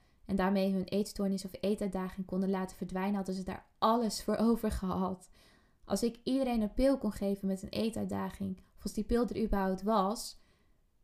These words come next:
dan hadden ze die ingenomen, dan hadden ze die geslikt. Ik ga een beetje delen wat eigenlijk het herstelproces een beetje inhoudt.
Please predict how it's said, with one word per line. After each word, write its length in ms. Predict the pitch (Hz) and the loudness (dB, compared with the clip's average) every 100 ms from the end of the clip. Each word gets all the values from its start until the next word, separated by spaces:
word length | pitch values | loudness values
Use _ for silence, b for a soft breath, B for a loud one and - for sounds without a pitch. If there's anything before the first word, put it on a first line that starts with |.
| _ _ _ _ _ _ _ - | _ _ _ _ _ _ _ -10
dan 140 | 196 | -2
hadden 260 | 202 247 233 | 2 4 2
ze 100 | 196 | 0
die 140 | - | -2
ingenomen, 580 | 202 196 190 185 185 185 | 0 0 0 0 2 2
dan 100 | 190 | 2
hadden 180 | 226 233 | 2 0
ze 120 | - | -2
die 260 | 202 196 | -2 -2
geslikt. 600 | - - - 196 185 - - - _ _ - _ _ _ _ _ _ _ _ _ _ _ _ _ _ _ _ _ _ | -6 -8 -2 -2 -2 -8 -20 -20 _ _ -20 _ _ _ _ _ _ _ _ _ _ _ _ _ _ _ _ _ _
Ik 260 | 214 220 - b b | -2 -2 -4 b b
ga 180 | - 240 | -2 0
een 80 | 233 | 2
beetje 480 | 233 262 269 262 262 _ - | 2 2 0 -2 -4 _ -10
delen 420 | 196 196 262 262 | 2 4 4 0
wat 120 | 240 | -2
eigenlijk 360 | 214 214 - 214 | -2 -4 -4 -6
het 80 | |
herstelproces 720 | 208 202 - 208 - 202 202 202 | -4 -4 -2 -2 -2 -4 -4 -4
een 80 | |
beetje 220 | 202 196 - | -4 -4 -8
inhoudt. 760 | 226 240 220 220 233 233 - | -8 -4 -4 -4 -6 -12 -20